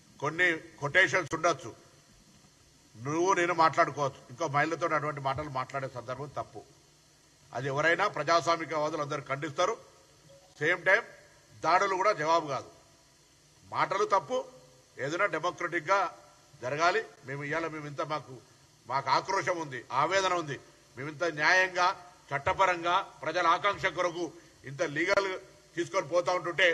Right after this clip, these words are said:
కొంతమంది స్టేట్మెంట్లు చూస్తే మేము కూడా దాడులు చేయాలి, కానీ మేము అంటలేము. మేము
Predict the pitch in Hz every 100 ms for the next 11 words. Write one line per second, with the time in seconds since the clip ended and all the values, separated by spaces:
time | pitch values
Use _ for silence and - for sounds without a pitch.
0 | 165 - - - 151 170 170 135 170 180
1 | 190 175 175 147 190 160 - - - 135
2 | 196 180 160 180 170 160 131 - 151 156
3 | 139 160 170 160 - - - - _ -
4 | 139